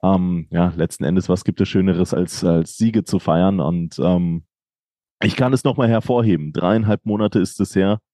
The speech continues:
Da haben wir beinahe Stefan Djordjevic im Trikot von Daniel von der Braak da eingewechselt und Ilias Trent stand auf dem Platz. Und, ähm,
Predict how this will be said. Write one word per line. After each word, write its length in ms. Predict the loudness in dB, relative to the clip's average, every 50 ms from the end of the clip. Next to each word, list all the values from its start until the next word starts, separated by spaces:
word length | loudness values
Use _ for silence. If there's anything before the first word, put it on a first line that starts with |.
| _ _ _ _ _ _ _
Da 100 | -4 -4
haben 160 | -2 -2 -2
wir 80 | -2 0
beinahe 380 | 2 2 2 2 2 2 0 0
Stefan 360 | 0 -2 -2 0 0 -2 0
Djordjevic 520 | 0 0 0 0 0 -2 -2 -4 -4 -4
im 80 | -8 -8
Trikot 320 | -4 -4 -2 0 0 0
von 160 | 0 0 2
Daniel 240 | 2 2 2 2 0
von 180 | 0 0 0 0
der 120 | 0 -2
Braak 240 | 0 0 -2 0 0
da 80 | 0 0
eingewechselt 640 | 0 0 0 0 0 0 0 -2 0 -2 0 0 0
und 80 | -2
Ilias 320 | -2 0 2 2 2 0 -2
Trent 260 | -2 -2 -2 -2 -2
stand 240 | -2 -2 0 0 0
auf 140 | -2 -2 -2
dem 120 | -4 -2
Platz. 380 | 0 0 0 0 0 -4 -8 -2
Und, 420 | 0 0 2 2 0 -2 -2 0
ähm, 420 | 2 2 2 2 0 -2 -4 -6